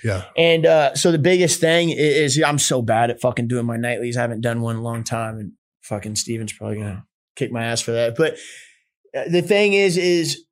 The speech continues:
Speaker 2: whenever I sit in si-, I sit in silence a lot. Um, I, I, I meditate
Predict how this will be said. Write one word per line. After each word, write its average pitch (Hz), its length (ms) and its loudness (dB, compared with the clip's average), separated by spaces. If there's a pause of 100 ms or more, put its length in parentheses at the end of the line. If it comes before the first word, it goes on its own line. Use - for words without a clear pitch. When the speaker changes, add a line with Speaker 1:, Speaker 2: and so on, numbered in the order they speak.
(160)
Speaker 2:
whenever 196 500 2
I 180 220 0
sit 180 320 0
in 160 60 -2
si-, - 140 -2
I 143 180 0
sit 214 240 -2
in 180 60 0
silence 123 460 0
a 117 60 -8
lot. 82 300 -6 (260)
Um, 110 720 -6 (100)
I, 123 120 -2
I, 131 300 0
I 147 40 0
meditate 147 920 0